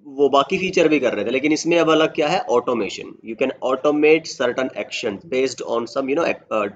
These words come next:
triggers and events। ठीक है, external के भी possible है, this is scripts and applets। Then, अच्छा, कोई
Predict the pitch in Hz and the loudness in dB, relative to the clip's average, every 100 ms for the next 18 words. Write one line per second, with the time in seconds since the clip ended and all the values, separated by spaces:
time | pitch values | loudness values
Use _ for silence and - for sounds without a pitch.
0 | - 117 127 123 - - 107 101 - 98 | -6 -2 -2 -4 -6 -6 -4 -6 -6 -8
1 | 104 92 - - _ _ _ _ _ _ | -10 -14 -20 -20 _ _ _ _ _ _
2 | _ _ _ _ _ _ _ _ - 139 | _ _ _ _ _ _ _ _ -12 -10
3 | - 147 160 123 - 131 123 120 123 123 | -2 -2 0 -4 -4 -4 -4 -4 -6 -6
4 | 123 120 127 123 127 127 120 117 110 120 | -4 -4 -4 -6 -4 -4 -4 -4 -4 -6
5 | 110 117 - - - 117 - - 110 - | -6 -10 -14 -6 -6 -6 -12 -8 -8 -6
6 | 101 - 135 135 - - - _ 120 120 | -10 -6 -2 -2 -2 -16 -18 _ -2 0
7 | 117 123 123 123 123 120 _ _ _ _ | 0 -2 -6 -6 -12 -16 _ _ _ _
8 | _ - 135 151 131 160 165 165 - | _ -4 -2 0 2 6 6 4 -8